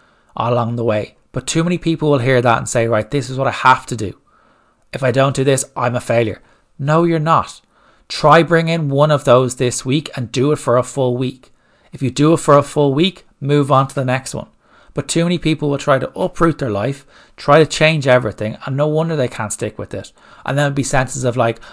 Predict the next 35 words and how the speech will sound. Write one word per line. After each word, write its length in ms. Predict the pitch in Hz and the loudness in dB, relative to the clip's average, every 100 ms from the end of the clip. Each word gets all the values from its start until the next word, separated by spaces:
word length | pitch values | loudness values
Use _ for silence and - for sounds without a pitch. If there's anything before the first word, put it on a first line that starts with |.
| - | -4
"Oh, 120 | 139 | -2
my 200 | 123 127 | 0 -2
old 180 | 123 127 | -2 -2
habits 400 | - 123 123 - | 2 2 2 -4
are 60 | 117 | -6
creeping 400 | 120 120 120 110 | -6 -6 -6 -6
back 260 | 107 - | -6 -6
in, 180 | 131 107 | -8 -8
so 160 | - 113 | -6 -4
I've 80 | |
had 140 | 110 110 | -4 -4
a 60 | |
really 220 | 113 113 113 | -2 -4 -2
bad 220 | 110 107 | -4 -4
week." 280 | 131 120 - _ _ _ _ | -4 -6 -12 _ _ _ _
You 120 | - 147 | -8 -8
can't 360 | - 170 214 | 0 0 2
expect 640 | 233 - 151 160 - - - _ _ _ _ _ _ _ | -2 -2 0 0 -2 -20 -20 _ _ _ _ _ _ _
your 140 | 143 | -4
habits 460 | - 147 147 131 - | 6 6 6 2 -2
to 100 | 135 | -4
just 220 | 127 - | -6 -4
disappear 480 | 143 - 127 135 139 | -6 -6 -2 2 2
if 120 | 117 | 0
you've 120 | 123 | -2
had 160 | 120 127 | 0 2
them 120 | 127 | 0
for 120 | - | -10
ten, 400 | - 127 131 123 | -6 -4 -2 -6
five, 340 | - 127 135 123 | 0 2 2 -2
ten, 260 | 131 127 | -4 -4
fifteen, 340 | - 135 - 120 | -6 -8 -6 -6
twenty, 220 | 131 123 | -6 -4
twenty-five 400 | 123 120 117 113 | -6 -6 -4 -4
years, 400 | 127 131 - | -4 -6 -10